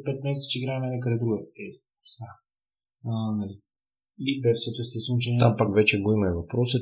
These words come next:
Speaker 2: че, нали, абсолютно никаква грижа към феновете, след това пък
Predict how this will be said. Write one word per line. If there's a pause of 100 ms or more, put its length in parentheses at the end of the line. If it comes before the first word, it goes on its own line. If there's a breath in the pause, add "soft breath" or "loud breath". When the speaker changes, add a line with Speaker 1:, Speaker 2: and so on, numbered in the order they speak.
Speaker 2:
че, (1500)
нали,
абсолютно
никаква (100)
грижа
към (120)
феновете,
след
това
пък